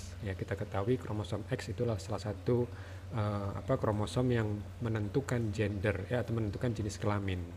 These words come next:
Oke. Nah, jadi itu studi awalnya ya, studi awalnya. Lalu, eh, mereka tetap,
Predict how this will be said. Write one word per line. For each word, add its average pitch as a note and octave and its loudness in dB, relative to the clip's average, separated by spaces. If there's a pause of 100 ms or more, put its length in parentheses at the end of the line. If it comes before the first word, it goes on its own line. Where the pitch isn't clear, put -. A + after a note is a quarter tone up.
(340)
Oke. F3 6 (1040)
Nah, A#2+ 6 (400)
jadi D#3 10
itu F3 4
studi C3+ 0
awalnya B2 8
ya, A#2+ 4
studi G#2+ -4
awalnya. G#2 -2
Lalu, G#3 4 (200)
eh, C#3 4
mereka C3+ 2
tetap, - -2